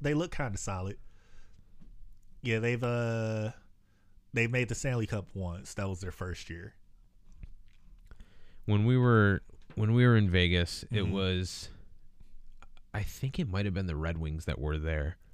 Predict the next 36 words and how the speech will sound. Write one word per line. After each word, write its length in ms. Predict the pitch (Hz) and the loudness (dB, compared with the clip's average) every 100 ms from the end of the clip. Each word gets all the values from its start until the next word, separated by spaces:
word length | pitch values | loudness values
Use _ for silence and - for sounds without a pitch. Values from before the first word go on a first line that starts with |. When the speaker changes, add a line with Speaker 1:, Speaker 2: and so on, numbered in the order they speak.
| - | -8
Speaker 1:
Really? 320 | 98 95 95 - - | -4 -2 -4 -6 6
Speaker 2:
And 280 | 104 98 95 | 8 8 6
we 140 | 104 | 8
were 160 | 98 90 | 8 6
drunk, 540 | - 101 98 87 - - | 6 6 6 4 -4 2
and 180 | 98 92 | 4 6
we 80 | 92 | 6
happened 380 | 104 - 92 | 4 4 2
to 40 | 87 | 0
see, 380 | - 107 104 95 | 0 4 6 6
like, 460 | 85 76 69 - - - - - - | 6 4 2 -6 -16 -20 -20 -20 2
oh, 160 | 127 117 | 4 6
shit, 320 | - 147 - - - - | 4 4 2 -2 -18 2
they're 120 | 117 113 | 6 6
Speaker 1:
Oh, 20 | |
Speaker 2:
playing 260 | - 139 | 8 8
Speaker 1:
they 40 | 127 | 8
lost 160 | 110 | 6
Speaker 2:
tonight. 140 | 92 - | 4 2
Speaker 1:
in 40 | |
five 280 | 92 87 85 | -4 -8 -10
games 400 | 90 85 87 - | -10 -10 -10 -10
in 120 | 92 87 | -10 -10
that 140 | 90 | -10
one. 100 | 98 - - - - - - - _ - - - - _ - - | -10 -12 -16 -18 -20 -20 -20 -20 _ -20 -20 -20 -20 _ -18 -4
Yeah, 200 | 110 101 | 0 0
they, 180 | 104 - | 0 -2
they 140 | 107 110 | -4 -2
won 280 | 113 127 | 0 -2
the 60 | 117 | -2
first 360 | - 104 98 - | -2 -2 -2 -6
one, 260 | 92 90 - - - - | -8 -8 -12 -20 -12 -4
and 100 | 117 | -2
then 80 | 113 | 0
they 140 | 107 | 0
lost, 320 | 104 104 - | 0 -2 -4